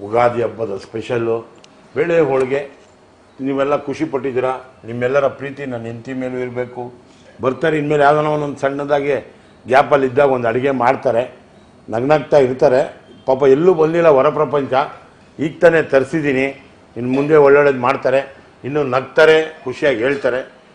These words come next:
ಅಲ್ಲ ಪುಟ್ಟಿ? ಇದೇನು ಭಯ ಇಲ್ಲ, ಮಾಡಿ. ಅಯ್ಯೋ, ನಾವು ಹಿಂಗೆ ಅಂದ್ವಿ, ಪರದೆಯಿಂದ ಇದ್ವಿ, ನೋಡಿ ಎಲ್ಲೋ ಹೋದ್ವಿ, ಪ್ರಪಂಚ ನೋಡಿದ್ವಿ. ಹಂಗೆ ಮಾಡ್ಬೇಕಮ್ಮ, ಎಲ್ಲರೂ ಮುನ್ನುಗ್ಬೇಕು,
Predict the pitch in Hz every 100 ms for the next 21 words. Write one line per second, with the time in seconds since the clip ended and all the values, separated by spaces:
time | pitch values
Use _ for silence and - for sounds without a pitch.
0 | _ 113 139 - 127 - - _ 185 -
1 | _ _ - 117 208 233 170 226 226 190
2 | 139 98 123 170 269 262 233 202 151 120
3 | 113 113 139 160 139 175 180 175 180 190
4 | 185 180 139 147 143 165 160 151 147 139
5 | 143 _ _ _ - 180 180 170 - 165
6 | 165 165 151 139 131 160 - 120 - 101
7 | 92 127 165 135 107 117 117 - _ -
8 | 95 110 120 127 113 139 180 170 165 139
9 | 156 151 175 151 147 165 156 131 139 151
10 | 151 131 139 120 151 -